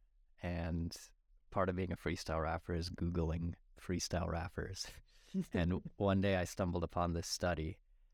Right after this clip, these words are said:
Speaker 1: that put freestyle rappers into an M R I machine and asked them to freestyle so that they could study the brain activity while they're in flow. And what they discovered was that as people,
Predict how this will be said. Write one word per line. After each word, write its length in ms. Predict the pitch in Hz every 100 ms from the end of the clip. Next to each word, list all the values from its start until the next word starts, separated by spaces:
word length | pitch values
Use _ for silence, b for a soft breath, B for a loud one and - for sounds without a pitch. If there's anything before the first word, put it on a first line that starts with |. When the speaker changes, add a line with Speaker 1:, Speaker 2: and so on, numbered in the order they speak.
| - -
Speaker 1:
that 360 | 90 87 78 -
put 220 | 101 - -
freestyle 480 | 98 - 95 85
rappers 520 | 85 85 85 87 85 -
into 360 | 90 87 -
an 140 | 85 82
M 160 | 87 85
R 160 | 82 82
I 120 | 85
machine 520 | 87 - - 95 98 - - -
and 180 | - 85
asked 340 | 95 85 -
them 120 | - 87
to 80 |
freestyle 540 | 90 131 135 - 50 - - - -
so 160 | - 90
that 160 | 82
they 100 | -
could 180 | 87 85
study 400 | - - 87 82
the 120 | 82
brain 320 | 85 82 82
activity 640 | 82 - - 82 82 - - - _ _
while 240 | - 92 90
they're 180 | 90
in 120 | 92 92
flow. 460 | - 92 85 85 - - _ _ _ _
And 520 | 87 87 85 82 85 - _
what 140 | 82
they 120 | - 87
discovered 600 | - - 131 120 113 98
was 240 | 87 87
that 280 | 90 82 -
as 240 | 92 87 -
people, 520 | - 85 - 92